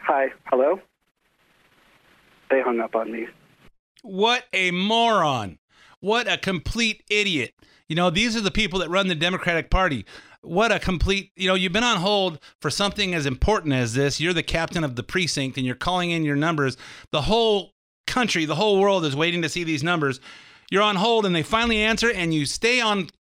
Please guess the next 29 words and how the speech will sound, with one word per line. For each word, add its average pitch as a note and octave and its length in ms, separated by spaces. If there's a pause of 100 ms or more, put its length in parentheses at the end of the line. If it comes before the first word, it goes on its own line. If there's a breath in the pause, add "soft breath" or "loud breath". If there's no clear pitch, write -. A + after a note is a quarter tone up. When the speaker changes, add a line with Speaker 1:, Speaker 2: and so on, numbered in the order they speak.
(140)
Speaker 2:
on, E3 280
uh, D3+ 160
the C#3+ 100
phone G3+ 300
with D#3+ 160
Wolf F3 240
Blitzer E3 360
'cause G2+ 200
you B2+ 100
don't F#3 220
wanna, F#3+ 320 (380 loud breath)
you D3+ 140
know, F#3 80
that's G3 240
more G3 140
important F3+ 380
being E3+ 200
on E3 160
T F3 160
V G3 180
with D#3 180
Wolf, D3+ 200 (100)
Wolf D#3 260
Blitzer. D#3 400
You're, G#3 220 (160 loud breath)
"Hey, A#3+ 540
Mom, G3+ 420
listen A#3 320
to A#3 400